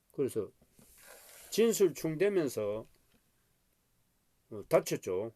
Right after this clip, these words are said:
원래 이민년은 정관, 정인, 원래 대박나네. 원래 운세가 굉장히 좋아요. 어, 정관, 정인, 명예, 이게 모든 일들이 다 이루어집니다.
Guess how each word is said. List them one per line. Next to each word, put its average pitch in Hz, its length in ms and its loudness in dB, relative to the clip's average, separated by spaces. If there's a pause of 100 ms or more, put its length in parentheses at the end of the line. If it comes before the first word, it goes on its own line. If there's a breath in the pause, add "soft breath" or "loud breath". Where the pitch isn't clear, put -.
(1040)
원래 233 260 12
이민년은 196 840 4 (540)
정관, 190 540 6
정인, 131 280 2
원래 247 380 10 (260)
대박나네. 98 680 4 (3500)
원래 233 160 12
운세가 165 400 8
굉장히 113 380 0
좋아요. 76 200 -10 (1200)
어, 98 140 -10
정관, 175 420 4
정인, 95 360 -6
명예, 208 220 6
이게 170 280 4
모든 247 520 8
일들이 175 320 -2
다 113 120 2
이루어집니다. 82 560 -8